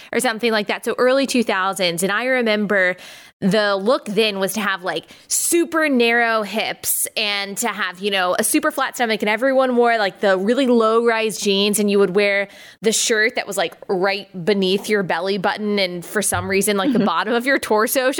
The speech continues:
Speaker 1: like, so disgusting. And of course, I would have
Speaker 2: Yeah.
Speaker 1: never been allowed to wear something like that anyway.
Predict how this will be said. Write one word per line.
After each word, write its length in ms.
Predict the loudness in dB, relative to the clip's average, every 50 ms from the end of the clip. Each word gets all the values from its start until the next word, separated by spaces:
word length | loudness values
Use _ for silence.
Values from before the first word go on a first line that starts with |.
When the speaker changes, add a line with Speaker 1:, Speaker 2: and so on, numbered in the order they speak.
| -2
Speaker 1:
like, 180 | -2 -2 -2 -2
so 400 | -2 -4 -2 0 0 0 0 0
disgusting. 720 | 0 -2 -4 -2 -2 -4 -4 -4 -8 -6 -4 -4 -6 -6 -8 -12 -14 -10 -6
And 80 | -4 -4
of 140 | -4 -2 -2
course, 180 | -2 0 0
I 140 | -2 -4 -2
would 120 | -2 -2
have 140 | -2 0 0
Speaker 2:
Yeah. 140 | 0 0 0
Speaker 1:
never 120 | 0 -2
been 160 | -2 -2 0 0
allowed 500 | 0 0 0 2 2 2 0 0 0 0
to 100 | 0 2
wear 260 | 2 2 0 0 -2
something 420 | 0 -2 -2 -2 0 0 0 0
like 200 | 0 0 -2 -2
that 180 | -2 -6 -6 -8 _ -6 -4
anyway. 720 | -2 0 0 0 0 2 2 2 2 2 2 0 0 -2